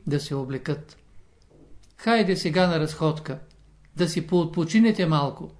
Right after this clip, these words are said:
да се повеселите, да се порадвате." Щом вземат обратното положение, той пак се оттегля. Не мисли за хората никак, само слуша, докато дойде нов зов –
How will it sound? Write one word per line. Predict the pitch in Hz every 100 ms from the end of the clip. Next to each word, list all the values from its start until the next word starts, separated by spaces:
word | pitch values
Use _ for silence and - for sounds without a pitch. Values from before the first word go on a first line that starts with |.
| - - - -
да | 147
се | 156 151
повеселите, | - 143 143 135 135 175 175 147 - - - _ _ _
да | 139 180
се | 185
порадвате." | - 180 185 160 135 - 185 - - - - _ _ - - - - _ _ - - - _ _ _
Щом | - - 180 196
вземат | 175 190 180 175 - -
обратното | - 160 151 175 196 208 214
положение, | 226 202 165 170 160 185 214 - - - _
той | 175 170 160
пак | 160 165
се | - 160
оттегля. | 147 151 139 151 - - - _ _ _ _ - - - - -
Не | 147 151
мисли | 165 190 -
за | 208 226
хората | 214 220 190 190
никак, | 185 240 180 - - - - -
само | - - 208 196
слуша, | 160 214 220 214 208 214 - -
докато | 156 156 160 151
дойде | 156 170 151 160 156 -
нов | 151 185 214
зов – | 190 175 170 160